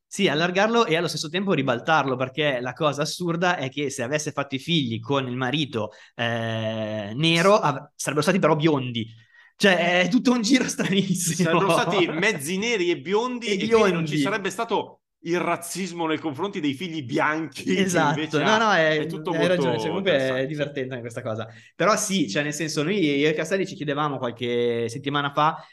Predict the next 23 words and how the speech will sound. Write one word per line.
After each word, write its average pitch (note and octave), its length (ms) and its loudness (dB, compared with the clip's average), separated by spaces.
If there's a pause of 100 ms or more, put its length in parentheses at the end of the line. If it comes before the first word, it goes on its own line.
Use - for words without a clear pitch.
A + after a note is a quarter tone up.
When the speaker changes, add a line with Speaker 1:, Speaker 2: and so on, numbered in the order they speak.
(100)
Speaker 1:
come E3+ 240 0
sarebbe D#3+ 360 0
finita D#3 420 -4
questa B2 200 -4
prima C3+ 220 -4
stagione, D3 480 -2
se B2+ 960 -2
sarebbe C3+ 300 -6
successo C#3 380 -8
qualcosa C3+ 380 -2
di C3+ 80 -4
grosso, C3 340 0
ovvero A2 180 -6
la A2 80 -4
morte A#2 200 -6
di A2 80 -8
Viserys A#2 400 -6
prima B2+ 240 -6
della A#2 160 -4
fine, C#3+ 260 -6
o - 20 -10
se B2 100 -10
invece B2+ 400 -4